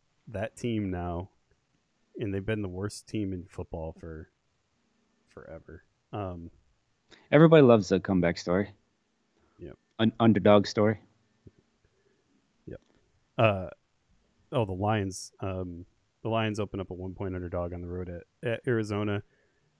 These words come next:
Speaker 1: I think the story here is this total forty-eight and a half. It opened forty-nine and a half, so this is one that's been a popular under bet as well. I think it goes under even forty-eight and a half. Stafford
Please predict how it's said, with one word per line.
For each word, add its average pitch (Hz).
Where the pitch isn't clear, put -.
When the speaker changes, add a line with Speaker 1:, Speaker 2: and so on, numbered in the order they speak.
Speaker 1:
I -
think 131
the 110
story 117
here 117
is 104
this 101
total 110
forty-eight 107
and 101
a 101
half. 95
It 117
opened 113
forty-nine 98
and 87
a 95
half, 92
so 92
this 98
is 92
one 90
that's 85
been 90
a 85
popular 80
under 101
bet 90
as 98
well. 87
I 87
think 101
it 92
goes 90
under 90
even 101
forty-eight 95
and 98
a 98
half. 101
Stafford 104